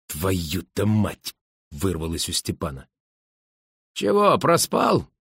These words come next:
Откуда-то выплыл вчерашний дедушка-часовой.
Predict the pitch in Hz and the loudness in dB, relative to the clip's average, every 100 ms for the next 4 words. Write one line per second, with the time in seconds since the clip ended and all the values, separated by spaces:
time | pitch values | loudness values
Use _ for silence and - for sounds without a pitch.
0 | _ _ _ _ - 95 - 139 131 120 | _ _ _ _ -6 -4 -2 2 2 4
1 | 113 135 135 131 - 110 104 110 107 95 | 2 2 2 0 0 0 2 0 0 0
2 | 87 95 95 - 85 92 - 90 71 | 2 2 0 -4 -4 -4 -2 -4 -4